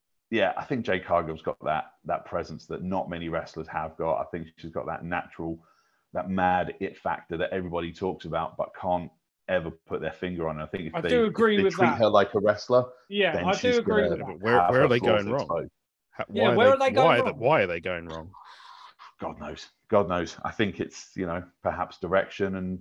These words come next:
Speaker 1: not having
Speaker 3: Politics.
Speaker 1: Yeah, you know, it's the, the normal wrestling things. Everyone wants to, to get their shit in, brother.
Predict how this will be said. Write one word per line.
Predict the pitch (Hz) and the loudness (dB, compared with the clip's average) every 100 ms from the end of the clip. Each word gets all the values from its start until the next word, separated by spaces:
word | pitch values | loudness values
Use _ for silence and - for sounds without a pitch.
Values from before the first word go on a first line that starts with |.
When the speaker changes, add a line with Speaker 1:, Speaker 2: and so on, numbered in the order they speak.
| - | -8
Speaker 1:
not | 95 92 | -4 0
having | 90 92 | 0 -2
Speaker 3:
Politics. | 92 95 - - _ _ _ | -4 -6 -12 -20 _ _ _
Speaker 1:
Yeah, | 90 107 113 92 | 2 4 4 2
you | 85 98 | 0 -4
know, | 90 87 92 | -6 -6 -6
it's | - - - - | -10 -12 -20 -16
the, | - 76 76 | -12 -12 -8
the | 82 | -8
normal | 87 90 85 | -6 -8 -4
wrestling | 92 92 - 87 | -4 -4 -12 -10
things. | 95 98 85 | -6 -6 -4
Everyone | 87 90 87 87 | -6 -6 -8 -8
wants | 90 92 - | -8 -10 -8
to, | 90 - - _ _ _ _ | -4 -4 -8 _ _ _ _
to | - | -12
get | 85 92 | -6 -6
their | 87 | -6
shit | - 95 - | -10 -8 -6
in, | 98 90 | -4 0
brother. | 85 90 | 0 0